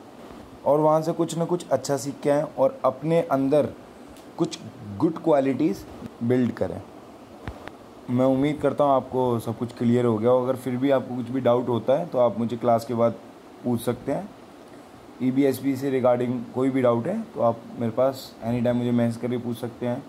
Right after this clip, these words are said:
और क्लास के बाद पूछ सकते हैं। टीएससी से regarding कोई डाउट है तो अभी प्रिंस सर अपना एक्सपीरियंस शेयर करेंगे, तब आप उनसे अपने डाउट शेयर कर सकते हैं या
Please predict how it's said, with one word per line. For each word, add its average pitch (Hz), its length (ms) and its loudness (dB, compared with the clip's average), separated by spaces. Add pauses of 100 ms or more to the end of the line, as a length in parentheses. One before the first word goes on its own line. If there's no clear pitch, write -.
(360)
और 120 80 -2
क्लास 117 280 2
के 120 80 -6
बाद 110 140 2
पूछ 98 300 -6
सकते 87 260 -12
हैं। 87 100 -12 (1080)
टीएससी 131 340 0
से 135 140 -2
regarding 135 340 2
कोई 139 120 0
डाउट 131 260 2
है 190 120 -4 (220)
तो 110 80 -2 (260)
अभी 117 180 -2 (200)
प्रिंस 131 220 -2
सर 135 100 0
अपना 135 220 2
एक्सपीरियंस 131 400 -4
शेयर 123 180 -4
करेंगे, 131 240 -4
तब 135 180 0
आप 131 200 2
उनसे 120 180 0
अपने 117 200 -2
डाउट 131 220 0 (500)
शेयर 139 200 4
कर 120 180 -2
सकते 120 280 -6
हैं 127 160 -2
या 123 120 0